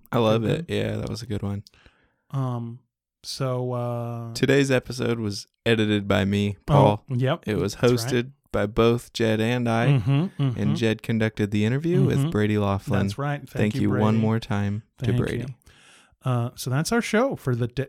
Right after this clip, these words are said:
Speaker 2: for today, and all we've got left is a little kicking and screening. Last week, uh, or two weeks ago, <laughs>
Speaker 1: I
Speaker 2: I'm d-
Speaker 1: said no.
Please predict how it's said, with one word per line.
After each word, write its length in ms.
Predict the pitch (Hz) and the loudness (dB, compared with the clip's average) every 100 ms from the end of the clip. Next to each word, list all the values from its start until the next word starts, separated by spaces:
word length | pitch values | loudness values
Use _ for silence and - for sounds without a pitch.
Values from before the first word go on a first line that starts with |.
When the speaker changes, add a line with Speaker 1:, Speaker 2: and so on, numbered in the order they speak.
| - | -10
Speaker 2:
for 180 | - 123 | -6 -4
today, 540 | 123 117 113 127 175 - | -4 -6 -6 -6 -10 -6
and 400 | 131 123 120 123 | -2 -2 -4 -4
all 160 | 131 | -4
we've 140 | 135 131 | -4 -4
got 240 | 135 127 | -4 -4
left 260 | 131 160 - | -4 -6 -6
is 240 | 135 117 | -8 -6
a 160 | 123 120 | -6 -6
little 240 | 127 127 | -6 -8
kicking 380 | - 147 143 135 | -6 -4 -2 -4
and 120 | 123 | -4
screening. 520 | - - 139 135 226 262 _ _ _ _ _ | -8 -4 -2 -2 -4 -8 _ _ _ _ _
Last 460 | 131 131 143 151 - | -6 -4 -4 -6 -6
week, 460 | 147 143 143 - - _ _ - | -2 -2 -4 -14 -16 _ _ -8
uh, 240 | 123 120 | -6 -6
or 80 | 131 | -8
two 180 | - 147 | -10 -6
weeks 240 | 135 123 | -6 -6
ago, 360 | - 131 135 165 - | -8 -6 -6 -8 -14
<laughs> 120 | _ | _
Speaker 1:
I 40 | - - - _ _ _ _ | -12 -12 -14 _ _ _ _
Speaker 2:
I'm 80 | - | -4
d- 40 | 139 | -2
Speaker 1:
said 260 | 143 135 | -2 -2
no. 360 | 127 117 113 | -2 0 -2